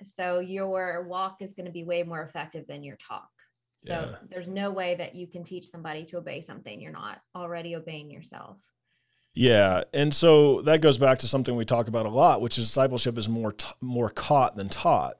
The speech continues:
Speaker 2: right? So
Speaker 1: Mm-hmm.
Speaker 2: you said actions speak louder than words. And that's exactly right. Like when we walk
Speaker 1: Yeah.
Speaker 2: something out in our lives,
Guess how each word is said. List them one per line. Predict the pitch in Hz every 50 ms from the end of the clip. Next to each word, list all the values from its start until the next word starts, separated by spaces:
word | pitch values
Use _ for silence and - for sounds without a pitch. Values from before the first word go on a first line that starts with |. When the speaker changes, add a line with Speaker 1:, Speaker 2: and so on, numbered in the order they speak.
| _ -
Speaker 2:
right? | 101 104 104 107 113 107 98
So | 95
Speaker 1:
Mm-hmm. | 120 123
Speaker 2:
you | 143 135
said | - 127 120 104
actions | 117 123 - - 113 -
speak | - - 110 -
louder | 107 104 104 101 98
than | 92 90 92
words. | 101 120 151 151 117 98 87 - - _ _ _ _ _ _ -
And | 110 110 113
that's | 123 135 226 -
exactly | 123 107 95 101 117 120 127 - 107 92
right. | 92 104 127 156 131 101 90
Like | 107 110 107 117
when | 110 107 104 101
we | 123 147 165
walk | 143 117 113 120 123 131 131
Speaker 1:
Yeah. | - -
Speaker 2:
something | - 131 123 113 - 110 104 104
out | 110 120 123
in | 101 107
our | 104 101
lives, | 95 95 95 92 -